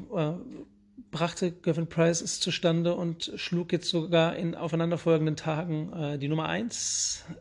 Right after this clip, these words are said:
äh, M V G, als auch die Nummer zwei, Peter Wright. Und das in überzeugender Manier. Der Iceman scheint eingekommen zu sein, ähm, und ja, in dieser Form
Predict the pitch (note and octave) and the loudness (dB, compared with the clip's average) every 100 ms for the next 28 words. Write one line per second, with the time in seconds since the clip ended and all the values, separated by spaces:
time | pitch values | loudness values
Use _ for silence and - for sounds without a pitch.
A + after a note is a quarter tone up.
0 | - G#3 F3+ E3+ D#3 C#3 F3 G3 A#3 E3 | -8 -4 0 2 2 2 2 2 0 -2
1 | D#3+ E3+ E3 D#3 D3+ - F#3 E3+ E3 D#3+ | -4 -2 2 2 2 0 0 0 4 6
2 | D#3 D#3 D3+ - - - - - - - | 6 4 0 -6 -18 -20 -20 -20 -20 -20
3 | _ E3+ C#3+ C#3+ - E3 E3 E3+ D3+ C#3+ | _ -2 0 -2 2 2 2 2 2 4
4 | E3 D#3+ D3+ D3 D#3 E3 C#3+ C#3+ D#3 D#3+ | 4 4 4 4 4 4 4 2 2 2
5 | E3 - E3 E3 F3 E3 E3 D#3 D#3+ D3 | 2 2 0 2 0 -2 -4 -2 0 2
6 | D#3 D#3 D#3 D#3+ E3 C#3 C#3+ C#3+ D3 - | 2 2 0 0 0 2 2 -2 -6 -12
7 | - _ _ - - - - - - - | -20 _ _ -20 -20 -20 -20 -20 -20 -20
8 | _ - D3 C3+ B2+ - - _ _ - | _ -2 0 0 -2 -8 -14 _ _ -6
9 | D3+ C#3+ C3+ C#3 E3 - D#3+ D#3 D3+ D3+ | -2 0 2 6 4 4 4 4 4 0
10 | - | -4